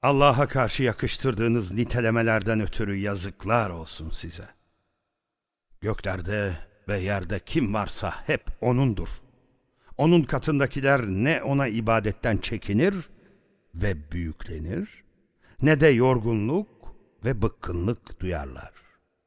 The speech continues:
Hiç ara vermeksizin gece gündüz tesbih ederler. Yoksa yerden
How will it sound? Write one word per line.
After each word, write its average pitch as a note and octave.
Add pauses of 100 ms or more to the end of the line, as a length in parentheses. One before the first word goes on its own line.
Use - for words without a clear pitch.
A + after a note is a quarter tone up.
(480)
Hiç -
ara B2+
vermeksizin G2+ (400)
gece C3+
gündüz C3+
tesbih A2+
ederler. E2 (1300)
Yoksa D#3 (140)
yerden B2